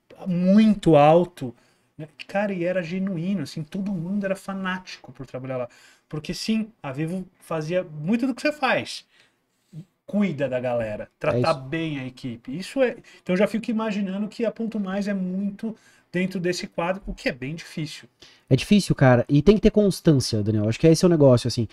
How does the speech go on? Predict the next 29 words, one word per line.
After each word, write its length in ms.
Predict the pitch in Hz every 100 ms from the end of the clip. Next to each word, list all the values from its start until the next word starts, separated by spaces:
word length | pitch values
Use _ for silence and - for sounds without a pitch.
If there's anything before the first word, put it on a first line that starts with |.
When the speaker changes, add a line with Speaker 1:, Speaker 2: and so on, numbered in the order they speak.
| _ _ _
Speaker 2:
É, 420 | - 120 120 123 113
principalmente, 680 | 165 180 180 165 180 180 -
e 140 | 175
autenticidade 800 | 180 196 185 196 160 160 190 180
entre 200 | 180 180
o 60 | 170
que 100 | 160
você 580 | 160 - 170 165 151
diz 540 | 131 117 156 240 - -
e 60 | 190
o 40 |
que 80 | 185
você 220 | 190 185
faz. 480 | 220 135 98 - - _ _ _ _
Acho 80 | -
que 80 | 151
isso 180 | - 185
é 540 | 170 170 165 160 151 147
Speaker 1:
Exatamente. 300 | 143 123 - _ _ _ -
Speaker 2:
É, 140 | 127 104
a 80 |
gente 300 | 131 170 -
às 100 | 175
vezes 240 | 151 185 175
fica 140 | -
assim, 180 | 170 196
"Ah, 160 | 233 220
não, 220 | 202 196
mas, 520 | 147 135 120 -